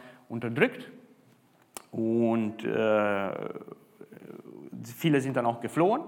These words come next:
ne? Und was, äh, dann dort passiert ist, dann speziell mit der Französischen Revolution, sie haben diese Bewegung, die sogenannte Aufklärung, ne?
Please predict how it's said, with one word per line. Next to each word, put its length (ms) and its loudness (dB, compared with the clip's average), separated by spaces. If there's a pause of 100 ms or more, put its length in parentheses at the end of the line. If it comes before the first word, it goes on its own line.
(140)
ne? 160 -4 (600)
Und 200 -2
was, 320 4
äh, 300 6
dann 320 4
dort 240 4
passiert 420 4
ist, 360 0
dann 280 4
speziell 380 0
mit 200 0
der 120 2
Französischen 720 -4
Revolution, 720 -2
sie 140 -4
haben 180 2
diese 220 -2
Bewegung, 520 2
die 100 -4
sogenannte 580 0
Aufklärung, 640 2 (120)
ne? 200 0